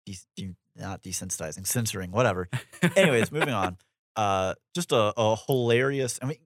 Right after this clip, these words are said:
Speaker 1: it's a really serious subject. Like, you know, there's war and death, and you really need what he brings, which is, again, the, the comedic relief side of things and kind of a, a opposing voice to
Speaker 2: Yeah.
Speaker 1: Mulan.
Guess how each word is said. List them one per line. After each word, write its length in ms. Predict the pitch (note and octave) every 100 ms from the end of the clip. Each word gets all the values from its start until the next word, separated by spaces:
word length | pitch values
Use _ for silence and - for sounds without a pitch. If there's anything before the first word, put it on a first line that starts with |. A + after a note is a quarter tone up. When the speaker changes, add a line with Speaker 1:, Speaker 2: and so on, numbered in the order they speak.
| _
Speaker 1:
it's 160 | A3 -
a 60 |
really 240 | B3 C#4 A#3
serious 380 | - A#3 F#3+
subject. 320 | - G3+ A#2 E2
Like, 200 | G#2 -
you 60 | A2+
know, 60 |
there's 160 | G#2 F#2 F2
war 500 | A2+ C#3+ C3+ B2+ A#2
and 220 | F#2+ -
death, 400 | D#3+ C#3+ A#2+ A#2 _ _ _ _
and 340 | A#2 G#2+ G2+ G2 _
you 120 | B2+
really 260 | C#3+ A3+ E3
need 600 | B2+ C3 B2+ A#2+ A#2+ A2 _ _ _
what 220 | - A#2 A2+
he 120 | A#2+
brings, 340 | G#2+ G2 G2
which 140 | G2+ G2
is, 120 | F#2 _ _
again, 280 | A#2 A2 G2
the, 160 | G2+ -
the 100 | A2+
comedic 360 | - A#2+ A2+
relief 340 | A2+ G2+ G2 G2
side 260 | - F#2+ F#2+
of 80 | F2+
things 420 | F#2+ F2+ F#2+ F#2
and 140 | G#2 G2
kind 200 | A#2 G#2
of 100 | F#2
a, 240 | G2 G2 F#2 -
a 380 | G2 F2+ F2 - _ _ _ -
opposing 600 | A2 - B2+ A2 G#2+ F#2+
voice 560 | E2 F#2 A#2 - - _ _ _ _
to 120 | - A2+
Speaker 2:
Yeah. 240 | A2+ G2 F#2+
Speaker 1:
Mulan. 560 | A2 G2+ G2 G2+ A2